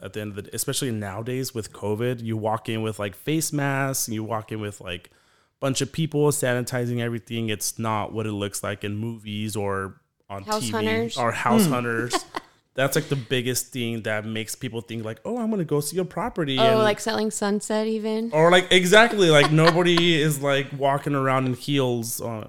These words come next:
Speaker 1: I guess it's supposed to walk around in heels, but
Speaker 2: Mm-hmm.
Speaker 1: it's, it's a little different. It's like a reality check.
Speaker 3: Big time, right?
Speaker 1: Yeah.
Speaker 2: Mm-hmm.
Speaker 3: Common myth?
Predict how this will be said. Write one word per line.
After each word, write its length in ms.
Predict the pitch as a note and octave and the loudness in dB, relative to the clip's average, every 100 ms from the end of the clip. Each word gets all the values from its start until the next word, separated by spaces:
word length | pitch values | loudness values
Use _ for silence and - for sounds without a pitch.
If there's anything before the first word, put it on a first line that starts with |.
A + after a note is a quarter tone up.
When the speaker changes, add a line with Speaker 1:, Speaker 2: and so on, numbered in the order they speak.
| C3 | -12
Speaker 1:
I 60 | |
guess 160 | - F#3 C4 | -10 -8 -8
it's 80 | D4 | -8
supposed 240 | G2+ F2 | -8 -8
to 40 | E2+ | -10
walk 200 | E2 - | -14 -16
around 220 | F#2+ F2 | -14 -14
in 0 | E2+ | -14
heels, 160 | - | -18
but 240 | A3+ F2+ - | -12 -10 -10
Speaker 2:
Mm-hmm. 100 | - _ _ _ _ _ _ _ - | -16 _ _ _ _ _ _ _ -8
Speaker 1:
it's, 420 | F#3 - - - G3 _ _ _ _ _ | -6 -4 -6 -8 -20 _ _ _ _ _
it's 100 | - | -4
a 40 | |
little 160 | G#3 D3 | 0 0
different. 500 | G#2+ - A2 G2+ - - - - | 0 -2 -4 -4 -10 -20 -20 -20
It's 160 | - | -18
like 80 | B2+ | -6
a 60 | B2 | -4
reality 480 | A2+ G#2+ G2+ G2+ F#2+ | -2 0 0 -2 -6
check. 360 | - G2 G#2+ - _ C#3+ | -6 -6 -6 -14 _ -8
Speaker 3:
Big 200 | D#3 G3 | -8 -4
time, 320 | G#3+ C3+ B2 | -4 -2 -2
right? 240 | C#3 G3+ A2 | -4 -4 -4
Speaker 1:
Yeah. 220 | F#2+ G2 | -4 -6
Speaker 2:
Mm-hmm. 140 | F#2+ G#3+ _ _ _ _ _ | -14 -20 _ _ _ _ _
Speaker 3:
Common 260 | D#3 D3+ D#3 | -8 -6 -4
myth? 300 | E3 B3+ | -6 -8